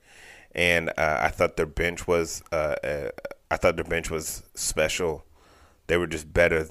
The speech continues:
than the Hawks bench, and you put all those factors together, and,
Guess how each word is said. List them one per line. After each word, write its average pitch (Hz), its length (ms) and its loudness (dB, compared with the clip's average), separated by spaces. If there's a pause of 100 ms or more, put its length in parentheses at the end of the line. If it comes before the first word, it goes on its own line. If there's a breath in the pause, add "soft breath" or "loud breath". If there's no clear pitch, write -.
than 80 240 2
the 76 80 0
Hawks 76 260 -2
bench, - 560 -10
and 78 380 -2 (480 loud breath)
you 87 140 -4
put 95 160 6
all 92 160 10
those 87 200 0
factors 90 540 4
together, 98 540 4 (680 soft breath)
and, 80 320 0